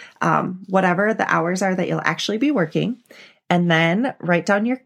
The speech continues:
block off your commute time. So if you work that eight to five, but you leave at seven thirty, then seven thirty to eight is blocked off for commute and five to five thirty is blocked off for commute. Next, you're gonna block off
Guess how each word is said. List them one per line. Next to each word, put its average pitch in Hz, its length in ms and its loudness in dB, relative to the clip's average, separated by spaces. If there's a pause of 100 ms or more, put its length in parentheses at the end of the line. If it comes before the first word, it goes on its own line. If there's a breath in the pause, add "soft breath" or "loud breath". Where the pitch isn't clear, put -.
(220)
block 160 300 0
off 233 160 -2
your 269 100 0
commute 247 400 -2
time. 185 400 0
So 185 160 0
if 170 100 -2
you 170 120 2
work 165 400 -4
that 190 240 0
eight 170 220 0
to 269 120 0
five, 175 600 0
but - 120 -2
you 160 120 0
leave 156 220 0
at 180 120 -4
seven 240 320 0
thirty, 170 320 2
then 156 160 -2
seven 165 340 0
thirty 175 340 2
to - 120 -2
eight 175 220 2
is 180 120 0
blocked 185 320 0
off 185 220 0
for 208 140 -2
commute 196 420 0
and 160 160 -6
five 160 320 -2
to - 100 -6
five 202 300 0
thirty 180 320 2
is 175 140 0
blocked 151 340 -2
off 165 220 -4
for 190 100 -2
commute. 190 500 0 (920 loud breath)
Next, 185 320 0
you're 226 120 2
gonna 247 140 0
block 202 320 0
off 180 400 0